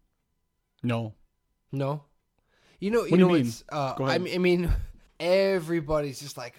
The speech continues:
Speaker 2: "R I P Paul Walker." And I sound like a dick. And, and I will say this about him. Uh, you never saw him get into any trouble. Like, he was never in any tabloid, like, cra-, he seemed like a, a, a solid dude, you know? But it's just, like, I don't think we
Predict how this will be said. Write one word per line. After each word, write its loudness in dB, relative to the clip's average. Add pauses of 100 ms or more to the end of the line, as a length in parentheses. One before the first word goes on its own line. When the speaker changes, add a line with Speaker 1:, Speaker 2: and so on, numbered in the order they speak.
Speaker 2:
"R -12
I -10
P -10
Paul -6
Walker." -6
And -8
I -4
sound -8
like -10
a -10
dick. -4 (280)
And, -8
and -8 (540)
I 0
will 0
say -2
this -4
about -6
him. -16 (220)
Uh, -8 (600)
you -10
never -2
saw -2
him -4
get -8
into -10
any -10
trouble. -14
Like, -14
he -10
was -10
never -6
in -10
any -12
tabloid, -12
like, -18
cra-, -16
he -12
seemed -10
like -10
a, -16 (140)
a, -20
a -16
solid -14
dude, -14
you -16
know? -16 (580)
But -6
it's -14
just, -12 (320)
like, -10
I -2
don't -2
think -8
we -8